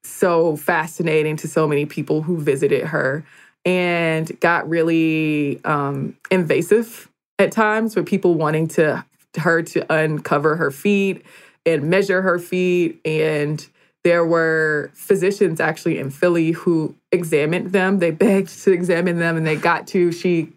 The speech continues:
consented, and they took measurements, and they published those measurements in the newspaper. And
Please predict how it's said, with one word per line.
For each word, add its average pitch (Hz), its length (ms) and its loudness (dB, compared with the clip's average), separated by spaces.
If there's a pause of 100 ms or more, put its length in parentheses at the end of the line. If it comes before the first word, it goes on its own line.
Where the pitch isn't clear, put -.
(300)
consented, 185 600 2
and 160 240 -2 (360)
they 190 180 2
took 185 220 0
measurements, 196 800 0
and 170 100 0
they 156 160 0 (160)
published 202 400 2
those 180 220 2
measurements 165 540 -2
in 170 60 0
the 156 80 -2
newspaper. 170 840 0 (500)
And 175 600 -2